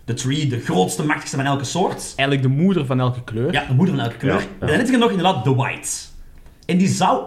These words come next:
Speaker 1: ooit in een vervlogen age, die zou vermoord zijn geweest. Slain by an epic hero.
Speaker 2: Maar het ding is, er zijn meerdere theorieën.
Speaker 1: Ja, je weet dus niet wat er is gebeurd. Maar gewoon al als plothoek
Speaker 3: Er komt, eh, hij komt terug.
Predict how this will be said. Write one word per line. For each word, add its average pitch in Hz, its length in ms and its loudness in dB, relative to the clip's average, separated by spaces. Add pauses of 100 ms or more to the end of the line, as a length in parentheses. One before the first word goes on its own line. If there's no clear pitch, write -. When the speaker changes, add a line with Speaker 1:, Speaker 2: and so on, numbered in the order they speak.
Speaker 1:
ooit 254 420 0
in 185 100 0
een 156 160 2
vervlogen 131 640 0
age, 190 520 -4 (380)
die 233 120 0
zou 254 160 2
vermoord 131 360 0
zijn 98 160 -6
geweest. 92 420 -10 (160)
Slain 196 560 2
by 170 300 2
an 135 200 0
epic 143 300 -2 (380)
hero. 107 600 -4
Speaker 2:
Maar 127 200 -2
het 120 120 -6
ding 233 160 4
is, 269 260 0
er 110 80 -4
zijn 101 180 -2
meerdere 120 320 -2
theorieën. 117 500 -2
Speaker 1:
Ja, 143 260 -2
je 160 100 0
weet 262 160 2
dus - 160 -2
niet 180 100 2
wat 214 80 2
er 170 60 -2
is 123 100 -4
gebeurd. 110 520 -4 (360)
Maar 185 140 4
gewoon 320 260 4
al 277 80 -2
als - 400 -2
plothoek 254 440 0 (400)
Speaker 3:
Er 117 100 -2
komt, 110 260 0
eh, 127 100 0
hij 120 120 -2
komt - 180 -4
terug. - 320 -6